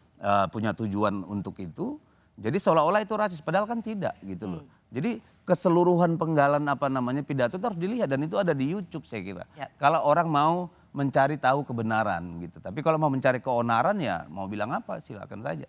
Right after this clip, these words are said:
Speaker 2: Oke, eh, Bung Burhan, dari pidato Bu Mega kemarin, menurut Anda pesan apa yang tersirat kuat?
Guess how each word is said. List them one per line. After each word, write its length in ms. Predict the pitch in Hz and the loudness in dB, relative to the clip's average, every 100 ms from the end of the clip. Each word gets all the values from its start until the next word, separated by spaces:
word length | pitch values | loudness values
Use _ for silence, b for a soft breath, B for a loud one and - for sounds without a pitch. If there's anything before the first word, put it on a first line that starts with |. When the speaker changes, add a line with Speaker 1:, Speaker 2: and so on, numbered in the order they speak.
| b b b | b b b
Speaker 2:
Oke, 340 | 247 254 175 - | 0 0 -2 -2
eh, 480 | - 202 202 196 - | 4 6 6 4 2
Bung 380 | 175 214 208 202 | -2 0 0 2
Burhan, 340 | 220 233 180 - - _ | 2 2 0 -2 -20 _
dari 320 | 160 208 247 277 | 4 4 4 2
pidato 320 | 233 208 214 | 4 4 4
Bu 160 | 202 | -2
Mega 180 | 196 185 | 0 0
kemarin, 460 | 185 180 165 226 - | 0 0 2 0 -2
menurut 280 | 196 202 - | -4 -2 0
Anda 340 | 196 240 - - | 2 4 2 0
pesan 240 | 208 247 - | -2 0 2
apa 180 | 233 220 | 2 0
yang 140 | 190 | -2
tersirat 360 | 180 - 170 165 | -8 -2 -2 -2
kuat? 200 | 151 107 | -2 -2